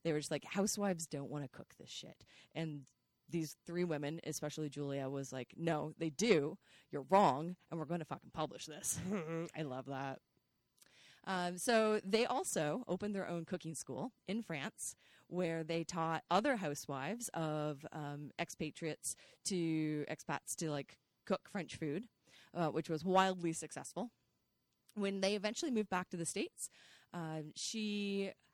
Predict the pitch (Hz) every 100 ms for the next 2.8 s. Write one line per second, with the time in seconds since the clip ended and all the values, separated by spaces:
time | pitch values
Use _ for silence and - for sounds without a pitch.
0 | _ - - 226 285 262 185 190 196 202
1 | 196 - - - - 175 175 175 180 175
2 | 170 147 - - 175 180 208